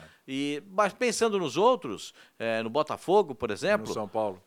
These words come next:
Speaker 1: o, o, o Botafogo vai ter dificuldade contra o Defensa e Justiça.
Speaker 2: Vai ter.
Speaker 1: Time enjoado,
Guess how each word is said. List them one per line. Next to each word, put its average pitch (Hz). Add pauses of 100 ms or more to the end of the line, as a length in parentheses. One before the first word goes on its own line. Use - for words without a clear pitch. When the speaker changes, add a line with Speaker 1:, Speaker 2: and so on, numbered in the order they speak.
(280)
Speaker 1:
o, 165
o, 165
o 151
Botafogo 233
vai 311
ter 330
dificuldade 330
contra 165
o 147
Defensa 135
e -
Justiça. 113
Speaker 2:
Vai 104
ter. 110
Speaker 1:
Time 185
enjoado, 277